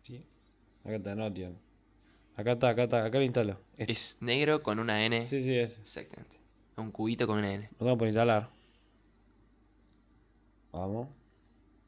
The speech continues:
Speaker 2: ¿Tenemos Notion? ¿Tenemos Notion?
Speaker 1: Dale en vivo.
Speaker 2: Eh, Notion.
Speaker 1: Después hay que probarlo. No estoy instalando, a ver si no.
Speaker 2: <laughs>
Speaker 1: Sí. Ahí, ahí está. Se
Speaker 2: Listo.
Speaker 1: traba, traba, está.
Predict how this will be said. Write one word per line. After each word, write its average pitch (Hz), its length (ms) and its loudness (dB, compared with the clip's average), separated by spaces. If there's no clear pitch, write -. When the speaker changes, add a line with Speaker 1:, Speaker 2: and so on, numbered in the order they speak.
Speaker 2:
¿Tenemos 107 260 -4
Notion? 117 260 -2
¿Tenemos 113 220 -4
Notion? 123 220 -4
Speaker 1:
Dale 131 60 2
en 135 80 2
vivo. 120 260 2
Speaker 2:
Eh, 262 640 2
Notion. 233 460 -4
Speaker 1:
Después 104 260 -2
hay 120 60 0
que 104 60 -2
probarlo. 104 480 2
No 92 120 -6
estoy 104 220 -6
instalando, 101 400 0
a - 20 -2
ver 107 100 -2
si 110 80 -6
no. 104 60 -2
Speaker 2:
<laughs> - 120 -12
Speaker 1:
Sí. 147 120 0
Ahí, 123 220 -2
ahí 127 80 -4
está. 123 120 -6
Se 113 100 -6
Speaker 2:
Listo. 107 80 -4
Speaker 1:
traba, 120 220 8
traba, 127 180 10
está. 123 180 4